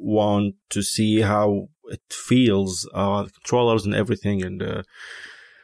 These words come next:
um, I'm really excited for, uh, Mario. Uh, I thought it was, uh, for a moment, I thought it would be <laughs> an open world kind of game, which, uh, made me angry. But then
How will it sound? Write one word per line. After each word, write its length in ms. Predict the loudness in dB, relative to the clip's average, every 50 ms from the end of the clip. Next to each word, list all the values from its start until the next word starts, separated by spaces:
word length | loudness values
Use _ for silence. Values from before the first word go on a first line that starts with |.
| _ _ _ _ _ _ -10 -2 0
um, 680 | 2 2 2 2 2 2 2 2 2 2 2 2 2 2
I'm 260 | 2 2 2 2 0 0
really 140 | 2 4 4
excited 320 | 4 2 2 2 2 2 0
for, 400 | 2 2 2 2 2 0 0 0
uh, 340 | 0 0 0 0 0 -2 -6 _ _ _ _ _
Mario. 640 | 0 2 2 4 4 4 4 4 4 4 2 0 0 -4 -8 -4
Uh, 240 | -2 0 0 2 2
I 80 | 0
thought 240 | 0 2 2 2 2
it 120 | 2 2 0
was, 200 | 0 0 0 0
uh, 120 | -4 -4 -4 -6 -16 -16 -16 _
for 180 | -2 2 4 4
a 40 | 4
moment, 300 | 4 6 4 4 4 4
I 60 | 4
thought 160 | 4 2 2
it 80 | 0 -2 -2 0
would 160 | 0 2 2
be 220 | 4 4 4 4 4
<laughs> 220 | 4 2 0 0
an 180 | 2 4 4 4
open 300 | 4 4 6 4 6 6
world 220 | 4 4 2 0 0
kind 220 | 0 2 4 4
of 140 | 4 2 2
game, 380 | 2 4 6 6 6 6 4
which, 360 | 4 2 2 0 -2 -6 -4 -2
uh, 360 | 0 2 2 4 4 4 2 0 -2 _ -2 2
made 180 | 2 4 4
me 140 | 4 4 4
angry. 340 | 4 4 4 4 4 2 2
But 180 | 2 2 2
then 140 | 4 4 4